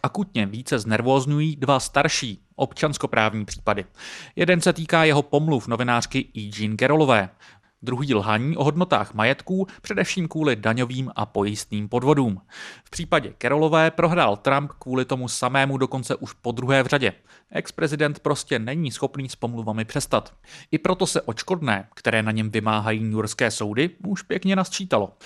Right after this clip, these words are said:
V jednu chvíli to vypadalo, že jakkoliv se chce odvolat, bude muset úhrnem složit obnos přesahující půl miliardy dolarů.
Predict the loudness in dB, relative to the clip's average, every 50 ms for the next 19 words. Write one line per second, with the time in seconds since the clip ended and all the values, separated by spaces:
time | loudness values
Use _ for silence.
0 | -20 -20 -20 -20 -20 -20 _ -2 0 0 2 2 0 -2 -2 -4 -2 0 0 2
1 | 2 0 0 -2 -2 -2 0 0 0 2 2 0 0 -2 -4 -4 -2 -2 -2 -2
2 | -2 -2 -2 -2 -2 -4 -6 -8 -8 -6 -6 -8 -6 -6 -6 -8 -4 -2 0 2
3 | 2 0 -2 -8 -20 -20 -12 _ -2 0 0 0 0 0 0 -2 -2 -2 -2 -2
4 | -2 0 0 0 -2 -2 -4 -4 -4 -4 -4 -4 -6 -8 -8 -8 -6 -2 0 0
5 | 0 0 -2 -8 _ _ _ _ _ _ _ -4 -2 -2 0 0 0 0 0 -2
6 | -4 -6 -8 -10 -12 _ -8 -4 0 0 0 0 0 0 0 2 2 2 0 -2
7 | -2 -4 -2 0 0 2 4 4 2 2 -2 -4